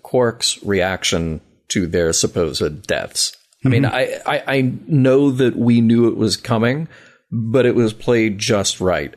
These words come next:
Speaker 1: A-, a-, and the line there, the, the rule of acquisition fifty-seven, 'cause I know you like to point 'em out, "Good customers are as rare as latinum, treasure them." And, uh,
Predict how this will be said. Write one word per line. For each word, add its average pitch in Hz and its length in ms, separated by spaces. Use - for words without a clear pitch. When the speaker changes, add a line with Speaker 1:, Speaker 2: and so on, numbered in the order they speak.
Speaker 1:
A-, - 60
a-, 98 460
and 98 120
the 101 100
line 104 460
there, 90 240
the, 90 260
the 95 160
rule 95 240
of 90 80
acquisition 95 560
fifty-seven, 117 600
'cause 98 120
I 98 60
know 87 120
you 92 120
like 95 160
to - 80
point 110 220
'em 110 100
out, 117 240
"Good 127 240
customers 123 680
are 85 220
as 78 100
rare 104 460
as 104 160
latinum, 90 560
treasure 98 420
them." 76 300
And, 98 340
uh, 98 120